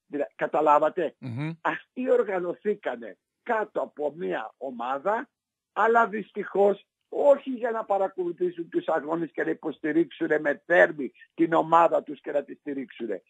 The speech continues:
Speaker 1: Να εκφράσουνε τα δολοφονικά τους ένστικτα. Μην ξεχνάτε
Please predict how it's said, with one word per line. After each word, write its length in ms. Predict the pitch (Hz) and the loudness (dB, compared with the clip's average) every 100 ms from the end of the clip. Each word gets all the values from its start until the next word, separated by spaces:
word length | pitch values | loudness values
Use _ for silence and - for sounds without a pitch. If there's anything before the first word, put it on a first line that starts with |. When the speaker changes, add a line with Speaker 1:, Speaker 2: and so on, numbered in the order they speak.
| _ | _
Speaker 1:
Να 320 | - 156 160 147 | -12 0 4 4
εκφράσουνε 1040 | 120 - - 143 156 170 - 208 240 247 _ _ _ | 0 -14 -4 4 6 6 -2 -6 -4 -6 _ _ _
τα 160 | - 170 | -4 -4
δολοφονικά 760 | 156 147 147 135 127 117 202 | -4 -8 -8 -8 -10 -4 -2
τους 180 | - 190 | -2 -4
ένστικτα. 680 | 220 226 - - - 104 - _ _ | -2 -2 -4 -14 -10 -8 -8 _ _
Μην 160 | 196 190 | -8 -4
ξεχνάτε 720 | 202 233 208 208 170 - 143 | -2 -2 0 0 0 0 -2